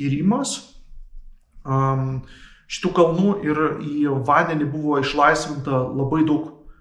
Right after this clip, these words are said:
fosforo, kitų maistingų medžiagų, kurios, am, s-, kurias savyje talpina,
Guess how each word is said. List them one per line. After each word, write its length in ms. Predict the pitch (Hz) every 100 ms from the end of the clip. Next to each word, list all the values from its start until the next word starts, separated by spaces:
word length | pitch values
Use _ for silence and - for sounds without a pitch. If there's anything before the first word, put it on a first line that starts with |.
| _ - - -
fosforo, 580 | - 165 - 196 190 190
kitų 520 | 190 151 180 180 175
maistingų 500 | 165 170 - 180 180
medžiagų, 600 | 175 175 175 180 190 185 180
kurios, 540 | 170 160 160 - - - - - -
am, 760 | 139 143 143 139 139 135 131
s-, 420 | 127 - - - - - -
kurias 340 | - 151 156 -
savyje 180 | 151
talpina, 480 | 147 139 151 151 143